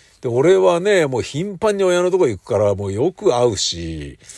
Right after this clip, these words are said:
あ、これも仕事としてありだなって思うんだけどさ。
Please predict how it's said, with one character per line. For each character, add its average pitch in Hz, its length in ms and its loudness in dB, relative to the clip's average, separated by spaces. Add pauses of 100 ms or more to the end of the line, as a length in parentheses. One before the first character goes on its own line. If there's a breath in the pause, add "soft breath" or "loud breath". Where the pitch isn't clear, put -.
(640 loud breath)
あ、 - 120 -4
こ 220 300 0
れ 370 140 2
も 349 160 -4
仕 214 180 -2
事 247 300 -6
と 233 100 -6
し - 80 -6
て - 80 0
あ 240 80 2
り 214 80 -2
だ 123 100 -4
な 104 180 0
っ - 20 -12
て 82 100 -12
思 95 220 -8
う - 20 -12
ん 85 60 -14
だ 82 100 -12
け - 60 -16
ど 80 120 -16
さ。 - 500 -12